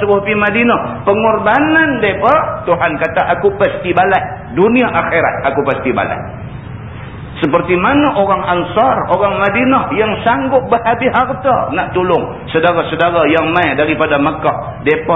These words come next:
ni juga Tuhan kata, "Aku akan pastikan mereka dapat balasan baik dunia akhirat." Begitu. Maka tiada perlu bersusah payah dan tiada perlu berpenat padanya, yakni pada mendapatkan nikmat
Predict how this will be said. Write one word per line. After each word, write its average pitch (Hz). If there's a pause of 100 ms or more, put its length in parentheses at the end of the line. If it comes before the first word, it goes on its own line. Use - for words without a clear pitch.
ni 151
juga 180
Tuhan 143
kata, 156 (240)
"Aku 147
akan 151
pastikan 147
mereka 139
dapat 147
balasan 135
baik 139 (160)
dunia 135
akhirat." 104 (480)
Begitu. 95 (1200)
Maka 147
tiada 175
perlu 180
bersusah 175
payah 220 (680)
dan 175
tiada 208
perlu 240
berpenat 247
padanya, 160
yakni 156
pada 160
mendapatkan 147
nikmat 139